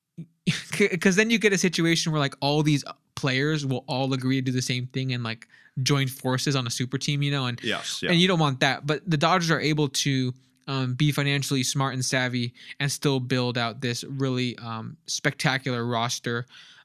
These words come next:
Speaker 1: uh, because, and, and that, and a big part of that is because they've developed some of their own talent and they've made smart deals with Betts and Freeman that are guys who feel like they're gonna be able to sus-, to sustain their success. But,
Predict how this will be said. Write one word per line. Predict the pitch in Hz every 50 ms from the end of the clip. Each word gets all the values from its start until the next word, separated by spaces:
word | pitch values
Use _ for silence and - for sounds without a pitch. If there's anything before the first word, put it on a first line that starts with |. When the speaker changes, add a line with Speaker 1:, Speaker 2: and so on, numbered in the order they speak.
| _ -
Speaker 1:
uh, | 135 123 117 113
because, | 117 135 123 127 - 170 165 165 165 151
and, | - 175 160 160 165
and | 170 151 151
that, | 170 -
and | 165 147 151 151
a | 151
big | 151 156 180 160
part | - - 170
of | 160
that | 151 151 139
is | 135 131
because | 127 139 - 147 131
they've | 135 123 120
developed | 127 120 127 127 123 -
some | - 135
of | 127 120
their | 117 117
own | 120 117
talent | - - 127 120 120 120 120 117 120 - - - - - - - - - _ _
and | 135 135 135 131
they've | 131 127
made | 127 127 127 123 123
smart | - - 135 131 127 127 123
deals | - 131 123 123 123 123 120 120 120 -
with | 131 123 - _
Betts | - 120 120 117 -
and | 127 123 123
Freeman | - - 127 123 123 123 117 117 113
that | 113 110 104 - -
are | 131 117 107 113
guys | 120 123 120 120 123 123
who | - 127
feel | - - 123
like | 120 123 -
they're | 123
gonna | 123 131 123 123
be | 123 123
able | 123 120 120
to | 120
sus-, | - 131 -
to | - _ - - 139
sustain | - 143 127 - - - 113 120 123
their | 117 110
success. | 107 - 107 - - - - 107 110 -
But, | - - - 117 - -